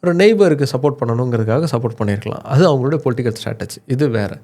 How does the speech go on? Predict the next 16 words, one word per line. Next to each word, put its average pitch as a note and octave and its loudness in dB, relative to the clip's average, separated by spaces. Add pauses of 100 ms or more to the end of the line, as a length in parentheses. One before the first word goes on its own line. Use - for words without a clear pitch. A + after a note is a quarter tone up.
(360)
ஆனா, A2 0
சம்பந்தமே G#3 4
இல்லாம A#2+ 0
எதுக்கு C3+ 0
அமெரிக்கா A#2+ 2 (420)
இந்த B2+ 4
வார்ல F3+ 6
நான் C#3 0
கலந்துக்கிட்டே D#3+ 0
ஆகணும்னு C3+ 2 (420)
இவ்வளோ F3+ 6
தூரம் E3+ 0
டிராவல் C#3 2
பண்ணி C3+ 0
வந்தாங்க A#2+ 0
அப்படின்னா, G2+ -2